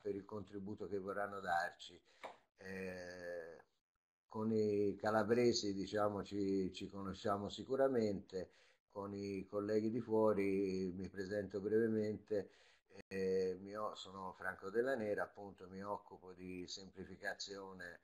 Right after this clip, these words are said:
dal duemilauno e collaboro col Formez da, da, da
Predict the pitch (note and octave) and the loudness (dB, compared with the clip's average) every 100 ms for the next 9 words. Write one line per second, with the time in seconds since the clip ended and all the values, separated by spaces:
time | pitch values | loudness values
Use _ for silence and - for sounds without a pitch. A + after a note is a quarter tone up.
0 | _ _ _ - F2+ F2+ F2+ F2+ F2 E2+ | _ _ _ 0 2 2 0 -4 -4 -6
1 | F#2 F2+ G2+ F#2+ G#2 F#2 F2 F#2 A#2+ - | -8 -8 -6 0 0 0 -2 -2 -2 -4
2 | - _ _ _ _ - F2+ F2+ E2+ F2 | -10 _ _ _ _ -8 -6 -4 -6 -8
3 | E2 D#2+ - F#2 F#2 G2 F#2 F2 E2 F#2 | -8 -10 -12 -12 -2 0 0 -6 -8 -10
4 | F2+ F2+ G2 F#2 F2+ - F2 D#2+ F2 E2+ | -12 -8 -6 -6 -8 -8 -10 -10 -10 -10
5 | E2 D#2 E2+ E2 E2 E2 F2 | -10 -8 -4 -2 -4 -8 -12